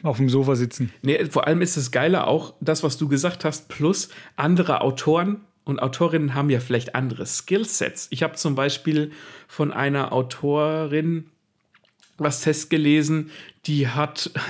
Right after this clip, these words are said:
Speaker 2: <laughs> die hat vorher mal bei E A gearbeitet und mit der arbeite ich, oder die macht für mich f-,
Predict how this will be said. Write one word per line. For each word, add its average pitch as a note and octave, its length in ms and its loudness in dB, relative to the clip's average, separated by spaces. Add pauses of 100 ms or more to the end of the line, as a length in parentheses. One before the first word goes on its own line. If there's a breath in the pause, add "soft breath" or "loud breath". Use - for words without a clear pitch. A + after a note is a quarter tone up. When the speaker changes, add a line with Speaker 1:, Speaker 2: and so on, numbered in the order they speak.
(140)
Speaker 2:
<laughs> - 340 -16
die - 140 -8
hat C#3 160 -2
vorher C#3+ 320 0
mal C#3+ 180 2
bei B2 260 0
E C3+ 180 0
A C3+ 160 4
gearbeitet A#2 760 2 (320 loud breath)
und B2+ 180 -2
mit C3+ 200 0
der C#3+ 280 2
arbeite C#3 400 0
ich, - 320 -4
oder C#3+ 120 0
die C3 120 -2
macht D3 220 0
für - 120 0
mich E3 180 -2
f-, - 180 -18